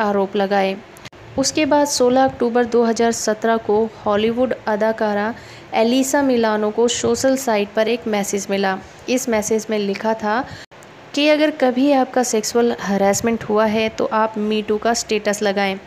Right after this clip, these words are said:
ताकि लोगों को इस समस्या की गंभीरता का अंदाज़ा हो सके। मिलानो ने Me Too लिखकर ट्वीट किया और उसका ये ट्वीट वायरल हो गया। तमाम महिलाएं सोशल मीडिया पर इस हैशटैग का इस्तेमाल करके अपने साथ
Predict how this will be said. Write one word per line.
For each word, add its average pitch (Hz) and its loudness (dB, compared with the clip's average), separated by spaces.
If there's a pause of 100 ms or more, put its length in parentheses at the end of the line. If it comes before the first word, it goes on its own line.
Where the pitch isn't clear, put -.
(440)
ताकि 269 0
लोगों 233 0
को 254 4
इस - -2
समस्या 214 0
की 226 -2
गंभीरता 202 -2
का 226 -2
अंदाज़ा 208 -2
हो 196 0
सके। 196 -2 (800)
मिलानो 285 4
ने 302 4
Me 240 2
Too 262 2
लिखकर 226 2
ट्वीट 214 0
किया 202 0 (100)
और 233 4
उसका 214 0
ये 240 2
ट्वीट 220 0
वायरल 196 0
हो 185 0
गया। 185 -2 (360)
तमाम 233 0
महिलाएं 226 2
सोशल 220 0
मीडिया 208 0
पर 208 0
इस 220 -4 (340)
हैशटैग 240 2
का 240 2
इस्तेमाल 214 0
करके 214 0
अपने 247 -2
साथ 233 0